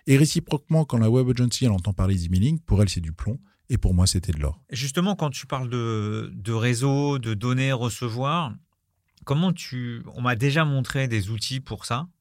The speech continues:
Speaker 2: On, on est des gens du digital, euh, des C R M étendus. Enfin, pour moi, c'est vraiment des usines à gaz. Est-ce, comment toi, t'arrives à, à mesurer le donner-recevoir et à mesurer, euh, l'impact du réseau avec, euh, tes sales ou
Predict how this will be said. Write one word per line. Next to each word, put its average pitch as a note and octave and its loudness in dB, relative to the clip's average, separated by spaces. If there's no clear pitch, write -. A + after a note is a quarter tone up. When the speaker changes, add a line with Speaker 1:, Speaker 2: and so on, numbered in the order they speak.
Speaker 2:
On, F2+ -10
on G#2 -4
est G2 -2
des G2+ -4
gens G#2+ -2
du G#2 -2
digital, G2+ -4
euh, G#2 -2
des G#2 0
C B2 0
R A#2 2
M A#2+ 2
étendus. A#2 -2
Enfin, G2 -8
pour G#2+ -10
moi, A#2+ -4
c'est A#2 -8
vraiment G#2+ -4
des G2 -6
usines A2+ -4
à A2 -2
gaz. A#2 -4
Est-ce, G#2+ -8
comment B2 -4
toi, D3 -2
t'arrives B2+ 0
à, G2+ 0
à G#2 -4
mesurer A#2+ 0
le A#2+ 0
donner-recevoir A#2+ -2
et G#2+ -4
à G#2 -2
mesurer, A2 -2
euh, G#2+ -2
l'impact A2+ -4
du G#2 -6
réseau A2 -2
avec, G#2 -4
euh, G2 -6
tes F#2 -6
sales B2+ -6
ou G2 -8